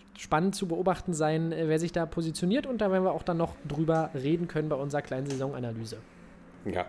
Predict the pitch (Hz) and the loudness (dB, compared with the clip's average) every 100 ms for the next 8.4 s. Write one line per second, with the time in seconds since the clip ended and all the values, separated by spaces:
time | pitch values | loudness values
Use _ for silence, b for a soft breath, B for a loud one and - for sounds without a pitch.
0 | - - - 101 107 107 - 92 110 - | -4 -2 4 6 6 6 0 -6 -4 -2
1 | 98 - 131 139 135 110 104 104 104 101 | -4 -2 2 2 2 2 6 4 4 -6
2 | - - 123 107 98 104 - 95 - 98 | -8 0 2 4 4 2 0 -2 0 -2
3 | - 104 113 113 110 98 98 101 92 95 | 0 0 4 4 4 2 2 0 0 0
4 | 92 90 90 87 98 110 101 104 - 104 | 0 0 0 2 4 4 2 0 0 -2
5 | 104 101 98 98 101 104 - 98 90 90 | 0 -2 0 -2 -2 -4 -2 -4 -4 -2
6 | 90 87 - - 87 87 - 87 92 87 | 0 -2 -4 -6 -2 0 -2 0 2 2
7 | - 92 92 92 - 92 110 - 101 101 | 0 0 2 0 0 -2 0 -2 -2 0
8 | 104 - 107 | 0 0 -2